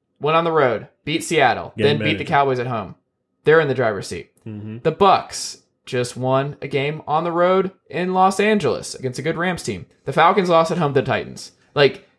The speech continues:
Speaker 1: if you ever wanted a clear picture of where things stand in the N F C South, this weekend was the weekend for that, where it's like,
Speaker 2: Right.
Speaker 1: "Oh,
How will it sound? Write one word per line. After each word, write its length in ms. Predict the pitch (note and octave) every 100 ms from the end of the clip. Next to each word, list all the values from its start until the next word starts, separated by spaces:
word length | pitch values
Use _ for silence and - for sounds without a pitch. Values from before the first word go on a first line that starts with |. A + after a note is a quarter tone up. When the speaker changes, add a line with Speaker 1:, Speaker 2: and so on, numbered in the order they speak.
| _
Speaker 1:
if 100 | C#3
you 180 | C#3+ F3+
ever 220 | D3 E3
wanted 220 | D#3+ D#3
a 80 | B2+
clear 200 | - C3+
picture 380 | C3 B2 - A#2
of 200 | G#2 -
where 200 | A#2 B2
things 280 | B2 A#2 A2
stand 260 | A2 G#2+
in 60 | G#2
the 60 | G2+
N 60 |
F 100 | G2+
C 120 | -
South, 440 | E2 F#2+ F#2+ - - _ _ _ _ _ _ _ _ -
this 260 | - -
weekend 400 | B2 A#2 A#2 G#2+
was 160 | G2+ A2
the 100 | G#2
weekend 420 | G#2 G#2 G2+ F#2
for 220 | - E2
that, 240 | D2 C2+ -
where 160 | G2
it's 140 | G#2+ -
like, 120 | G2+
Speaker 2:
Right. 100 | G2+
Speaker 1:
"Oh, 500 | C3 B2 F#2+ C2+ -